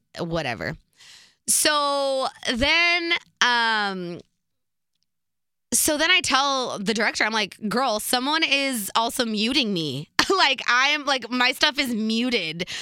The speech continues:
which is not a problem. I'm, I don't care if the radio stations that I'm on, like, can't see my stuff, but that's also, like, wh-, who is doing that? Like, you're, like, this is so petty and childish at this point. So then Monday we get into wor-, like, we wake up, <laughs> I wake up, like, with an email from one of our bo-, like, our boss.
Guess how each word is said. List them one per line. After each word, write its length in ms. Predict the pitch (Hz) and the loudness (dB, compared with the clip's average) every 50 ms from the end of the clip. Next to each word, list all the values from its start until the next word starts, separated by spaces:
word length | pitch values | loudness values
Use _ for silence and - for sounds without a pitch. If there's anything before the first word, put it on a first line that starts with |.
| - - | -10 -4
which 180 | - 277 254 294 | -2 0 0 0
is 100 | 294 277 | 0 2
not 180 | 285 370 381 277 | 2 0 0 0
a 60 | 226 | -2
problem. 380 | - - 226 220 214 220 208 | -2 -2 -2 -2 -2 -2 -4
I'm, 120 | 196 202 202 | -4 -4 0
I 120 | 156 202 | 0 0
don't 180 | 214 226 226 - | 0 -2 -4 -4
care 240 | - 220 190 196 202 | -2 -2 0 -2 -4
if 80 | 208 | -2
the 120 | - - 185 | -4 -2 -2
radio 180 | 185 170 185 | -2 -4 -4
stations 320 | 190 - 170 180 185 196 196 | -4 -4 -4 -4 -4 -4 -4
that 80 | 180 | -4
I'm 100 | 185 190 | -4 -2
on, 180 | 185 185 185 185 | -2 -4 -4 -4
like, 160 | 175 175 165 | -6 -6 -2
can't 240 | - - 185 180 175 | 0 0 0 0 -2
see 120 | - 196 | -4 -4
my 140 | 180 165 156 | -2 -2 -4
stuff, 280 | - - - 160 185 - | -2 -2 -2 -4 -2 -2
but 120 | 214 196 | -2 0
that's 140 | 233 226 - | 0 -2 0
also, 280 | 160 196 214 - 254 | -2 -4 -2 -4 -4
like, 180 | 220 226 214 - - - - - _ | -4 -4 -4 -4 -8 -14 -16 -12 _
wh-, 160 | 180 196 175 - | -8 -8 -6 -4
who 200 | - - 254 269 | -4 -4 -2 0
is 120 | 311 302 214 | -2 -2 0
doing 320 | 180 226 214 226 226 214 | -2 -2 -2 -2 -2 -2
that? 240 | 196 175 160 143 135 | -2 -2 -2 -2 -2
Like, 180 | 196 208 170 | -4 -4 -2
you're, 280 | 196 240 254 262 285 - _ _ _ _ | -2 -2 0 -2 -2 -6 _ _ _ _
like, 220 | - 247 240 226 196 | 0 0 0 0 -2
this 180 | 208 277 240 | -6 -4 -4
is 140 | 302 339 285 | -2 -4 -2
so 220 | - - 254 254 247 | 0 0 0 2 2
petty 280 | - 240 226 226 220 | 0 0 0 -4 -4
and 80 | 196 208 | -2 -2
childish 380 | - - 190 185 196 190 175 | 0 0 0 -2 -2 -2 -4
at 80 | - 196 | -4 -4
this 140 | - 165 - | -4 -6 -6
point. 300 | - 190 160 127 - - - - - - - - - - - - - - - - - _ _ _ - | -4 -6 -6 -6 -8 -10 -12 -12 -12 -12 -12 -12 -12 -12 -14 -14 -16 -20 -20 -20 -20 _ _ _ -2
So 360 | - - - 349 370 381 392 | 0 2 2 2 2 0 0
then 500 | 349 415 466 466 466 453 453 - - 302 | 2 2 2 2 2 0 -2 -2 0 0
Monday 320 | 302 302 302 311 311 311 | 0 0 2 2 0 0
we 100 | 302 285 | 0 0
get 160 | 247 269 254 | 0 2 0
into 240 | 254 254 262 - 269 | 0 0 -2 -2 -2
wor-, 140 | 240 240 233 _ | -2 -4 -4 _
like, 300 | 254 247 220 202 - - - _ | -2 -2 -2 -2 -6 -10 -6 _
we 120 | 247 254 247 | -2 -2 0
wake 220 | 233 233 226 - | 0 -2 0 0
up, 280 | 240 214 202 202 214 - | 0 0 0 0 0 0
<laughs> 40 | - | 2
I 380 | - - - - - - 277 262 - | 4 4 2 2 2 0 2 2 2
wake 180 | 254 247 - - | -2 -2 -2 -4
up, 140 | 247 226 - - | -4 -4 -2 -2
like, 220 | 208 220 220 202 | -2 -2 -2 -2
with 180 | 214 226 226 - | -4 -4 -2 -2
an 100 | 233 214 | -4 -4
email 380 | - 196 202 202 196 185 190 185 | -2 -4 -2 -2 -2 -2 -2 -2
from 180 | - 202 190 | -4 -4 -4
one 120 | 185 185 185 | -2 -4 -4
of 100 | 180 185 | -4 -4
our 80 | 180 | -4
bo-, 140 | 175 180 170 | -4 -4 -6
like, 140 | - 185 170 | -4 -4 -4
our 100 | 190 196 | -4 -4
boss. 400 | 170 151 143 143 170 - - | -4 -4 -4 -4 -6 -8 -12